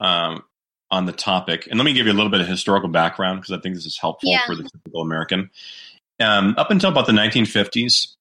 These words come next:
Speaker 1: Americans didn't really think about exercise like we think of it today. People
Speaker 2: Hmm.
Speaker 1: had fairly physical, uh,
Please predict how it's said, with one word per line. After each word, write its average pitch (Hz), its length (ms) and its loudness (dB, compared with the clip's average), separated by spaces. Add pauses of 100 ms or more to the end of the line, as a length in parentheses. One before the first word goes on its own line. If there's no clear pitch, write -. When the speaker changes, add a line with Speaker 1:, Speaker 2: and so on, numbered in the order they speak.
(400)
Speaker 1:
Americans 170 920 0 (140)
didn't 139 360 -2
really 120 640 2 (220)
think 107 300 -2
about 90 440 2 (140)
exercise 85 840 0
like 90 220 -2
we 87 80 -4
think 82 180 -4
of 76 100 -6
it 76 100 -8
today. 76 320 -8 (580)
People 156 400 0
Speaker 2:
Hmm. 131 60 2
Speaker 1:
had 117 300 2 (180)
fairly 139 420 0
physical, 110 800 -4
uh, 92 120 0